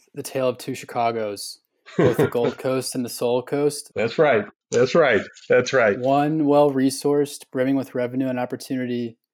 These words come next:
Speaker 1: The other where our society treats our residents like outsiders, separate, unequal, and unseen.
Speaker 2: That's right.
Speaker 1: Um, on last week's Podvocate episode, we had a professor talk about how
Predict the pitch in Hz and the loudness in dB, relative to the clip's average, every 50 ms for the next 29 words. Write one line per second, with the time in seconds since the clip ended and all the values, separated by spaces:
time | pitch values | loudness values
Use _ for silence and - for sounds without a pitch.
0 | _ _ _ _ _ _ _ - 131 127 131 131 127 135 131 127 123 120 117 - | _ _ _ _ _ _ _ -4 -2 -2 0 0 0 0 -2 -2 -2 -4 -4 -6
1 | - 123 - 123 120 120 123 117 - - 123 120 - - 120 113 113 113 113 117 | -8 -10 -6 -6 -6 -6 -6 -10 -12 -12 -12 -12 -10 -10 -8 -8 -8 -8 -8 -10
2 | 113 110 107 - 120 113 - 113 110 110 110 - - 110 110 110 104 107 117 - | -14 -14 -14 -14 -14 -10 -10 -8 -8 -10 -10 -12 -12 -12 -12 -12 -12 -16 -14 -16
3 | - - - - 127 120 - - 123 120 - - 117 113 113 110 - 117 110 113 | -16 -14 -12 -10 -10 -10 -8 -8 -10 -10 -8 -10 -12 -12 -12 -12 -10 -10 -10 -10
4 | 113 110 110 104 - - - 113 107 104 98 104 107 _ _ _ _ _ _ _ | -12 -12 -12 -12 -12 -12 -12 -12 -14 -14 -16 -18 -20 _ _ _ _ _ _ _
5 | - - 107 104 101 104 101 - - 87 87 - 107 110 110 104 - _ _ _ | -18 -12 -8 -6 -6 -6 -8 -10 -14 -16 -14 -14 -14 -14 -14 -14 -16 _ _ _
6 | _ _ _ _ _ _ - 123 123 123 127 123 127 131 131 - - - 147 135 | _ _ _ _ _ _ -14 -12 -10 -8 -4 -2 0 0 -2 -2 -4 -4 -4 -4
7 | - - _ - 127 117 120 120 131 - 143 120 117 113 - 123 - - 147 143 | -6 -10 _ -6 -4 -4 -4 -4 -6 -8 -6 -6 -8 -8 -10 -12 -8 -6 -6 -4
8 | 139 127 127 127 120 120 120 120 120 120 - 120 113 113 113 110 104 107 - - | -4 -6 -6 -6 -4 -4 -4 -6 -6 -6 -6 -6 -4 -4 -4 -4 -6 -10 -12 -14
9 | 147 - - 143 139 - - 131 - - 131 123 - - 117 120 117 120 113 120 | -12 -8 -6 -4 -4 -4 -6 -8 -6 -4 -4 -4 -4 -4 -4 -4 -4 -4 -4 -4
10 | 117 120 113 110 110 113 | -4 -4 -4 -4 -6 -10